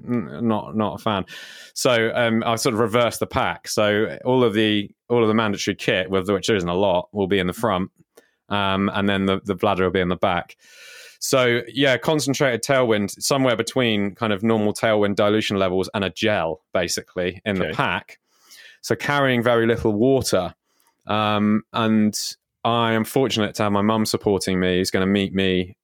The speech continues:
Speaker 1: near aid stations with electrolyte water. So, sh-, uh, and, and backup, backup, um, you know, sugary fuel, backup Tailwind in case, you know, I'm running low. Um, I will take on something like thirty to forty grams of carbohydrate per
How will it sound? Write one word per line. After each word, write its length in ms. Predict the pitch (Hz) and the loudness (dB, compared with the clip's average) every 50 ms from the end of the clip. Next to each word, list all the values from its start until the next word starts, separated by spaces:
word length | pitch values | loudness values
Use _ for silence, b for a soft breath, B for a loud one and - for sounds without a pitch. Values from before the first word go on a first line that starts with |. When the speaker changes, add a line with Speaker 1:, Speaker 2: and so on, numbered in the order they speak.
| _ _ _ _ - | _ _ _ _ -4
Speaker 1:
near 460 | 101 101 101 104 104 101 98 95 92 - | 0 2 2 4 4 2 2 2 0 0
aid 220 | 101 98 98 92 - | 0 0 0 0 -2
stations 760 | - - 95 90 87 - - - 87 87 87 87 - - - _ _ _ _ _ _ | -2 0 2 2 0 0 0 0 0 0 0 -2 -4 -6 -8 _ _ _ _ _ _
with 380 | - 98 101 101 98 92 87 - | -2 0 2 4 4 2 0 -2
electrolyte 540 | - 87 98 98 95 - - 101 95 90 85 | -2 0 0 0 0 -2 -2 -2 0 0 2
water. 440 | 98 98 95 92 - - 85 80 - _ _ _ _ _ _ _ _ _ _ _ - - - - | 2 0 0 0 0 -2 -2 -2 -4 _ _ _ _ _ _ _ _ _ _ _ -20 -20 -16 -8
So, 240 | - - 123 113 107 | -2 0 2 2 2
sh-, 160 | 95 - - - | 0 -2 -2 0
uh, 300 | 107 104 - - 117 - | 0 0 2 0 0 0
and, 180 | - 120 117 113 | 0 0 -2 0
and 220 | - 123 117 110 - | 0 0 0 0 0
backup, 440 | 113 98 - - - 87 - - _ - | 0 -2 0 0 -2 -2 -2 -6 _ -2
backup, 460 | - 107 - - 104 92 - - - | -2 -2 0 0 -2 -2 -2 -4 -2
um, 500 | 98 87 87 87 87 85 85 78 - 76 69 | 0 0 2 2 0 0 -2 -4 -6 -8 -4
you 120 | 90 98 90 | -2 0 0
know, 140 | 87 80 76 - - - | 0 -2 -4 -6 -8 -4
sugary 400 | - - 110 95 92 92 87 82 | -2 0 0 2 2 2 0 0
fuel, 240 | - - 90 87 | 0 0 0 2
backup 340 | 80 104 95 - - 92 - | 2 0 -2 -2 -2 -4 -4
Tailwind 440 | - - 90 87 87 87 85 82 82 | -2 -2 0 2 2 0 0 0 -2
in 80 | 87 87 | -2 -2
case, 440 | - 95 87 85 - - - - - - - | -2 -2 -2 -2 -2 -4 -4 -6 -8 -8 -6
you 80 | 95 | -4
know, 120 | 90 87 80 | -2 -2 0
I'm 180 | 76 85 87 | 0 0 0
running 240 | 90 90 87 87 87 | 0 0 0 0 0
low. 340 | 90 90 92 90 90 87 87 - B B B B B B B B B B B B B | 2 2 2 2 2 0 0 -2 B B B B B B B B B B B B B
Um, 280 | B 101 98 98 95 98 | B -2 0 0 0 0
I 160 | 98 - 110 113 | 0 2 2 2
will 140 | 117 107 | 2 2
take 300 | 101 - 127 110 101 - | 2 2 0 0 0 0
on 140 | 110 101 95 | 0 -2 0
something 460 | - - 127 110 98 - - 101 98 | 0 0 -2 -2 -2 -2 -2 0 2
like 260 | 98 98 98 95 87 - | 2 2 2 2 0 -2
thirty 340 | - 113 104 98 - - 87 | 0 0 0 0 0 -2 -6
to 100 | - - | -8 -8
forty 320 | - - 110 101 107 95 85 | -6 -2 0 0 2 2 2
grams 320 | 98 95 92 92 90 85 | 2 2 2 0 0 -2
of 80 | 90 - | -4 -2
carbohydrate 640 | - 98 92 90 87 92 92 90 87 92 87 76 - | 0 0 2 2 2 2 2 0 2 2 0 -2 -2
per 160 | - - 85 | -2 -2 -2